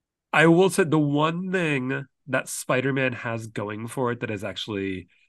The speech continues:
quite distinct, and I think is, you know, very indicative of just the franchise, the I P, is it has a kind of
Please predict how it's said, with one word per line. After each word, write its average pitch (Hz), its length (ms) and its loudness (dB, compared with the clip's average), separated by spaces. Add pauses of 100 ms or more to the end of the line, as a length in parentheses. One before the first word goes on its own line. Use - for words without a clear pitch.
(680)
quite 120 460 -2
distinct, - 920 -6
and 110 100 -6
I 104 100 -4
think 95 200 -8
is, 92 520 -8 (180)
you 110 100 2
know, 90 160 -8
very 101 300 -2
indicative 95 380 -4
of 87 80 -12
just - 200 -8
the 104 60 -6
franchise, 95 600 -2
the 95 120 -4
I 90 100 -8
P, 107 440 0 (640)
is 107 640 4
it 139 140 2
has 135 380 2
a 147 80 4
kind 127 500 -2
of 110 160 0